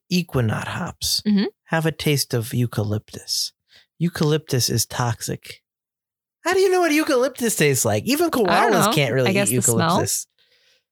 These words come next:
Speaker 1: Ugh, it's such
Speaker 2: It's
Speaker 1: a
Speaker 2: got a,
Speaker 1: weird
Speaker 2: it's got a very soothing smell.
Speaker 1: It's
Speaker 2: It's
Speaker 1: just
Speaker 2: very,
Speaker 1: a
Speaker 2: like
Speaker 1: weird description.
Speaker 2: Yeah.
Speaker 1: <laughs> It tastes like this toxic plant.
Speaker 2: <laughs>
Speaker 1: Has a taste of poison ivy.
Speaker 2: Hmm.
Speaker 1: Mm, yes.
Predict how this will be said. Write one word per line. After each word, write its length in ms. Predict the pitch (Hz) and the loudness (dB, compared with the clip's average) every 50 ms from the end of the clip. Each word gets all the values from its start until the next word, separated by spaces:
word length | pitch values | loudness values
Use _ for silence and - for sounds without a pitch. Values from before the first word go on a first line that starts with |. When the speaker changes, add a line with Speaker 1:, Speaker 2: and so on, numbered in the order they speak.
| _ _ _ - | _ _ _ -2
Speaker 1:
Ugh, 280 | - 127 120 117 107 - - - - - - - - _ _ _ _ - | 0 0 2 0 0 -2 -6 -10 -10 -12 -14 -18 -20 _ _ _ _ -4
it's 160 | 147 143 - | -2 0 0
such 140 | - 180 - | 0 0 2
Speaker 2:
It's 100 | - 123 | 2 2
Speaker 1:
a 20 | 113 | 4
Speaker 2:
got 120 | - - | 4 4
a, 40 | - | 4
Speaker 1:
weird 120 | 143 139 226 | 4 4 2
Speaker 2:
it's 120 | 214 - | 2 2
got 160 | - 226 220 | 2 2 2
a 60 | 214 | 2
very 240 | 202 214 214 214 202 196 | 0 0 0 2 0 0
soothing 460 | - - - 202 202 196 196 180 175 | 0 -2 0 0 0 2 2 2 2
smell. 480 | 165 - - 170 175 196 180 175 180 190 | 0 0 -2 0 2 2 2 2 2 2
Speaker 1:
It's 100 | 196 - 175 | 0 0 2
Speaker 2:
It's 60 | - | 2
Speaker 1:
just 140 | 165 147 185 | 2 2 2
Speaker 2:
very, 240 | 180 180 180 175 | 2 2 2 2
Speaker 1:
a 80 | 175 175 | 2 2
Speaker 2:
like 160 | 170 160 160 131 | 2 4 4 4
Speaker 1:
weird 160 | 131 120 110 | 2 2 0
description. 760 | - - - - - - 120 117 113 - - 107 98 98 98 - | 0 -2 -2 -2 -2 -2 -2 0 0 0 2 2 2 0 0 -2
Speaker 2:
Yeah. 300 | 220 233 233 220 220 208 202 | -2 0 0 0 0 0 0
Speaker 1:
<laughs> 40 | 196 - - 233 - - 220 220 - - 202 - _ _ _ _ _ _ _ _ _ _ _ _ _ _ _ _ _ _ _ | 0 2 2 0 2 2 0 0 0 -4 -4 -4 _ _ _ _ _ _ _ _ _ _ _ _ _ _ _ _ _ _ _
It 100 | 190 175 | -4 -2
tastes 220 | - 269 302 247 - | 0 0 0 2 2
like 140 | 247 208 - | 0 0 0
this 160 | - 233 - | -2 -2 0
toxic 400 | - 190 165 147 127 - 135 120 | 2 2 2 2 2 -2 -4 -2
plant. 280 | - 139 123 117 - - _ _ - - - 147 - - - - _ _ | 0 0 0 0 0 -4 _ _ -8 -6 -6 -6 -6 -8 -18 -20 _ _
Speaker 2:
<laughs> 680 | _ _ _ _ 285 254 - 247 - - 214 - - 190 | _ _ _ _ -8 -6 -6 -8 -6 -6 -8 -6 -4 0
Speaker 1:
Has 140 | 202 202 196 | 0 2 2
a 40 | 214 | 2
taste 420 | 214 214 - 262 277 254 - - - | 0 0 0 2 2 2 0 0 -2
of 140 | 240 - _ | -4 -4 _
poison 420 | - - 214 208 196 160 185 170 | -2 2 2 2 2 2 0 0
ivy. 480 | 147 120 117 110 101 - 98 95 95 95 - _ - | 0 0 0 0 -2 -2 -2 -2 -2 -4 -6 _ -2
Speaker 2:
Hmm. 300 | 427 392 330 220 185 175 185 180 - | 0 2 2 4 4 4 2 2 0
Speaker 1:
Mm, 420 | 214 214 202 185 175 160 151 143 - | -2 0 0 0 0 0 0 -2 -2
yes. 280 | 185 180 165 156 - | 0 0 0 0 -2